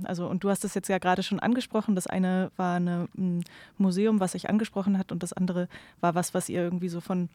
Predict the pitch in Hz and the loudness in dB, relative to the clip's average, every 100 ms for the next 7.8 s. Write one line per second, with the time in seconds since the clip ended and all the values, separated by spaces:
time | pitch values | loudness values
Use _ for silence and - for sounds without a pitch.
0 | - 185 185 185 170 165 185 170 - 190 | -4 -2 -2 -4 -4 -6 -4 -6 -4 -8
1 | - - - - - _ - 196 202 - | -8 -20 -20 -20 -20 _ 2 2 2 0
2 | 220 214 190 202 233 214 202 202 196 196 | 0 0 2 2 4 2 0 0 2 2
3 | 196 - 196 - 202 214 220 208 208 208 | 0 -2 -2 -2 -2 0 2 4 4 2
4 | - _ - - 208 226 254 - - - | -4 _ -4 0 2 2 0 -4 -12 -6
5 | 190 190 180 220 220 214 220 262 254 233 | -2 -2 0 -2 0 0 2 2 0 -4
6 | - - - 202 208 - - 220 214 208 | -4 -8 -6 0 0 -2 -6 -2 0 2
7 | 190 185 196 196 190 - 190 190 | 0 0 0 0 0 0 0 0